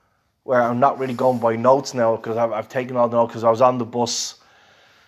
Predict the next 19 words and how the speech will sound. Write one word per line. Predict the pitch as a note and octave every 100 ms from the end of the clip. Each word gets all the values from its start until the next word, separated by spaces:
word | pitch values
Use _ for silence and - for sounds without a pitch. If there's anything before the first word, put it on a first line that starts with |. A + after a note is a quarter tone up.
| _
coming | - B2
into | B2 A#2+
work, | G#2+ A#2 A#2 A#2+
and | A2+
it's | A#2 -
just | B2 -
wondering, | B2 A#2 A#2+
like, | A#2
how | C3+ C3
is | B2+ A#2+
I |
going | B2 B2
to | A#2+ A2+
hold | B2+ B2+ B2
together | A#2+ B2 C3 A#2+ - _ _ _ _ _ _ _ _ _ _ _ _ _ -
the |
emotion | B2 C3 C#3 C#3 C3
for | C3
this, | B2 B2+ - - -